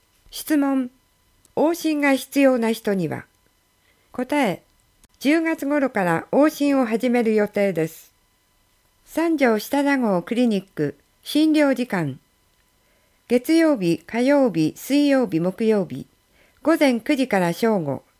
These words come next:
受付、午前八時五十分から十一時三十分。午後三時から六時。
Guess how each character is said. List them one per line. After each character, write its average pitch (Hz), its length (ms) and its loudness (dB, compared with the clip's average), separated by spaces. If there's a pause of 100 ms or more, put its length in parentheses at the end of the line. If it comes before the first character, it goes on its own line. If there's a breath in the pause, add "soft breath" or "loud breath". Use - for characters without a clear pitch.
(600)
受 269 240 0
付、 233 400 -4 (460)
午 294 160 -2
前 202 200 2
八 226 280 -2
時 254 100 0
五 190 140 2
十 247 160 -4
分 185 280 -4
か 160 140 -4
ら 143 240 -4
十 269 240 2
一 254 240 -4
時 175 80 -4
三 196 260 -4
十 175 140 -6
分。 135 340 -10 (1300 soft breath)
午 302 100 2
後 285 140 2
三 294 300 0
時 220 120 -4
か 180 140 0
ら 170 120 0
六 185 280 -2
時。 - 240 -6